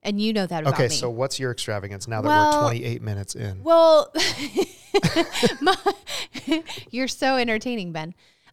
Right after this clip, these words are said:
Speaker 1: I, my extravagance is, um, l-, well, like I said, I tend to like, um,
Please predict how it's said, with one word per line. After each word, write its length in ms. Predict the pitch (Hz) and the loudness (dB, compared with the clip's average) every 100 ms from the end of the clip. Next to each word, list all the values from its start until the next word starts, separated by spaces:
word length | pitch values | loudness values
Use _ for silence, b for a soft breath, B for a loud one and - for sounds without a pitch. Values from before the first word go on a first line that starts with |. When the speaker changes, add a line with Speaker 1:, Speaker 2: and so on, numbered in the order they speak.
| _ 233 | _ 4
Speaker 1:
I, 600 | 233 240 240 247 240 - | 6 6 4 2 -2 -6
my 320 | 220 233 247 | -4 0 0
extravagance 640 | 240 - 226 226 220 214 - | -2 -2 -2 -2 -4 -6 -8
is, 440 | 202 208 202 185 | -4 -2 -4 -6
um, 600 | 196 180 165 170 175 175 - _ _ _ _ _ _ _ _ _ | -6 -4 -6 -8 -12 -18 -20 _ _ _ _ _ _ _ _ _
l-, 120 | 277 - - | -16 -14 -8
well, 220 | 294 339 | -4 0
like 200 | 320 302 | 0 0
I 100 | 269 | -4
said, 380 | 254 277 269 180 - | -4 -2 -2 -2 -2
I 320 | 220 240 277 311 | 0 2 0 -4
tend 380 | - 240 240 233 | -8 -6 -8 -8
to 140 | 254 | -10
like, 540 | 233 196 180 185 - _ _ _ _ _ _ _ _ _ _ - | -6 -4 -4 -6 -14 _ _ _ _ _ _ _ _ _ _ -6
um, 680 | 185 175 170 165 165 175 | -2 -2 -2 -6 -10 -16